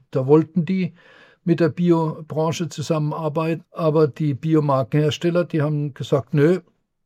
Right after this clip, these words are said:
ihr seid bäh, wir, wir nur Fachhandel und wir sind eine geschlossene Gesellschaft.“ So, die Quittung kam dann nicht prompt, aber irgendwann halt, vor zwei, drei Jahren, war sie aber scharf, ganz knallhart.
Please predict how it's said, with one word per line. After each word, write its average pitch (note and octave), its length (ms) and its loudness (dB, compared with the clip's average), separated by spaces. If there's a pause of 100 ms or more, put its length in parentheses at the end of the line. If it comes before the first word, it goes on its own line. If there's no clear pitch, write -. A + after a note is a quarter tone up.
ihr D3+ 140 0
seid C#3 280 0
bäh, D#3+ 220 2 (480)
wir, D#3+ 220 2
wir F3+ 240 4
nur F3+ 240 8
Fachhandel E3+ 720 2
und D#3 480 -2
wir D#3 140 2
sind D#3 380 -2
eine E3+ 160 0
geschlossene E3+ 540 0
Gesellschaft.“ B2+ 760 -4
So, B2+ 320 -4 (380)
die C#3 120 -4
Quittung G#3 520 2 (360)
kam D#3 280 -2
dann D3+ 320 -2 (560)
nicht D#3+ 260 0
prompt, D#3 480 0
aber D3 480 -2
irgendwann E3 540 2
halt, G3 260 0
vor D#3 160 -2
zwei, D3 260 -2
drei C3 220 -4
Jahren, E3 420 -2
war D3 160 -2
sie C#3+ 120 -4
aber A2+ 160 -6
scharf, C#3+ 400 -2
ganz E3 260 -6
knallhart. D#3+ 560 -2